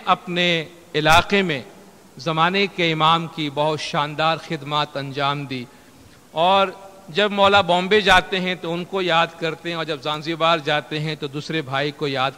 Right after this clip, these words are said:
करते हैं। और जिस तरह मौला उनकी खिदमात को सराहते हैं, उनका बहुत ही, आ,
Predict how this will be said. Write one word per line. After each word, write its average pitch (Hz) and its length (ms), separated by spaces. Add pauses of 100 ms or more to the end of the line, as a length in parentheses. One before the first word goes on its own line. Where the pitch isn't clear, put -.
करते 135 280
हैं। 131 200 (400)
और 214 160
जिस 208 260
तरह 247 240
मौला 208 340
उनकी 208 320
खिदमात 185 600
को 190 100
सराहते 165 580
हैं, 180 220
उनका 160 460
बहुत 147 560
ही, 143 220 (160)
आ, 123 280